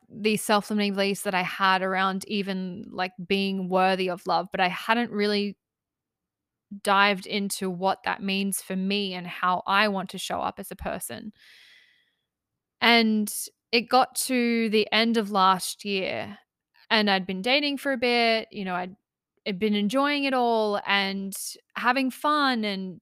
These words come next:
meeting people and all of the things. And as I said, last year was such a beautiful year for coming home to myself, but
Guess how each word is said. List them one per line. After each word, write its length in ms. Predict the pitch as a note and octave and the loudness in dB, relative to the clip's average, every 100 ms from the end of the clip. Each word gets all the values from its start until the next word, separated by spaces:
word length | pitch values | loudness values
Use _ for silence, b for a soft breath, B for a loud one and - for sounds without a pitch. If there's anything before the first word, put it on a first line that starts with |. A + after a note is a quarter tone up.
| _ | _
meeting 600 | D3 A3 B3+ D#4 C#4 A#3+ | -10 -2 0 0 0 -2
people 400 | A3 G#3 F#3+ F#3 | -4 -6 -6 -8
and 100 | F#3 | -6
all 220 | B3 C#4+ | -6 -4
of 80 | C4+ | -4
the 80 | B3 | -4
things. 400 | B3+ A#3 G3+ G3+ | -2 -2 -2 -4
And 120 | G3 | -4
as 160 | G#3+ A3+ | -2 -2
I 80 | A#3 | -2
said, 220 | A#3 G3+ | -4 0
last 300 | G3+ G#3+ - | 0 0 -2
year 100 | A3+ | -4
was 120 | G3+ | -4
such 380 | - A3+ - - | -4 -4 -4 -6
a 60 | G3 | -4
beautiful 400 | G#3 G3 - G3 | -4 -4 -6 -6
year 240 | G#3+ G3 | -4 -4
for 100 | F#3+ | -6
coming 300 | - F#3 F#3 | -10 -8 -8
home 260 | F#3 A3 A#3+ | -6 -6 -6
to 80 | - | -6
myself, 520 | F3+ - - - - - | -6 -6 -6 -6 -6 -2
but 180 | F3+ | -2